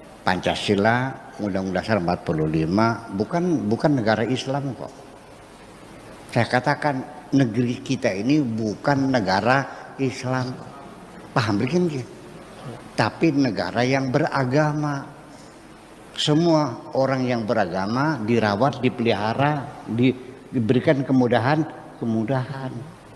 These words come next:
Kurang seberapa lagi. Tapi ya untuk mengamalkan maling dipotong tangannya, entar dulu. Orang pindah agama dibunuh, entar dulu. Entar dulu. Ayo kita bicarakan dulu dong.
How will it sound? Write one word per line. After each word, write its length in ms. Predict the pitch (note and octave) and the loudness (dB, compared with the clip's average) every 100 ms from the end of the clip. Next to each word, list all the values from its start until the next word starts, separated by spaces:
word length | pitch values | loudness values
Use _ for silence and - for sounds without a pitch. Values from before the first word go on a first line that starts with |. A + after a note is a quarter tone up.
| - - - | -20 -20 0
Kurang 320 | C3+ A#2+ A2+ | 2 2 2
seberapa 560 | - G#2+ G#2+ G2+ - A2 | -2 -2 -2 -2 -4 -4
lagi. 560 | B2 C#3 C#3 C3 B2 A2+ - - - - - - - | -2 -4 -6 -6 -6 -8 -16 -20 -20 -20 -18 -18 -6
Tapi 400 | - C3+ - C3 | 0 0 2 2
ya 80 | B2+ - G3+ | 2 2 4
untuk 560 | A3+ A3 G3+ G3+ - | 4 4 -2 -4 -6
mengamalkan 1300 | C#3+ D3 D3+ - C#3+ D3 E3 E3+ F3+ - D3+ C3 G#2 - - - - | -2 0 0 0 0 2 2 0 -2 -2 -2 -2 -2 -10 -16 -14 0
maling 720 | D#3 D#3 D#3 D3 C3 B2+ A#2 | 2 6 4 4 0 -4 -2
dipotong 640 | C#3 D3 D3+ C#3+ C#3 C3+ B2 | -2 2 2 2 0 0 -2
tangannya, 400 | A#2+ C3+ D#3+ D3+ | 0 2 4 2
entar 320 | C3 C3+ A2+ | 2 0 2
dulu. 400 | D3+ A#3 A3+ E3+ - - - - - - - - - - - - - - - - B2+ | 2 2 2 0 -2 -14 -18 -18 -20 -20 -20 -20 -20 -20 -20 -20 -20 -20 -20 -2 4
Orang 320 | D3 C#3+ B2+ | 6 4 4
pindah 240 | E3 D3 | 6 6
agama 240 | C3 C#3 C#3 | 4 4 2
dibunuh, 480 | B2+ C#3+ F#3 E3+ | 2 4 6 4
entar 240 | D#3 C#3+ B2+ | 0 -2 0
dulu. 480 | D3+ A#3 C#4 C4 F#3 C#3 - - - - B2 | 2 2 2 4 2 0 -6 -16 -18 -16 -10
Entar 200 | A#2+ G2+ | -8 -2
dulu. 480 | A#2+ G3 G3 C#3+ F#2+ - - - - - - - - - - - - - - - | 0 0 0 -4 -6 -12 -20 -20 -20 -20 -20 -20 -18 -10 -10 -10 -12 -14 -4 0
Ayo 160 | D#3+ | 2
kita 240 | D#3+ D#3 B2 | 2 2 2
bicarakan 560 | B2+ C3+ B2+ B2 C3 | 0 0 0 0 -2
dulu 240 | B2 F3 D#3+ | -2 0 0
dong. 300 | G#2+ G2 | 0 -4